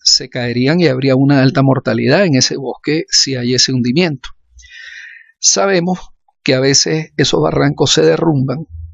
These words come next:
con los mineros allá adentro y se producen accidentes fatales. En todo caso, no se puede justificar que esos huecos queden abiertos porque constituyen trampas mortales para la fauna,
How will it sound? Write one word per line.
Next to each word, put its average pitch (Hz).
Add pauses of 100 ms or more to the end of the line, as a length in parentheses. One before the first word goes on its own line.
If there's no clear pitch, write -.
(140)
con 127
los 131
mineros 135
allá 131
adentro 139
y 139
se -
producen 131
accidentes 127
fatales. 123 (560)
En 120
todo 151
caso, - (400)
no 123
se 135
puede 156
justificar 180 (120)
que 127
esos 143
huecos 139
queden 139
abiertos 151 (400)
porque 127
constituyen 151
trampas 156
mortales 139
para 127
la 135
fauna, 117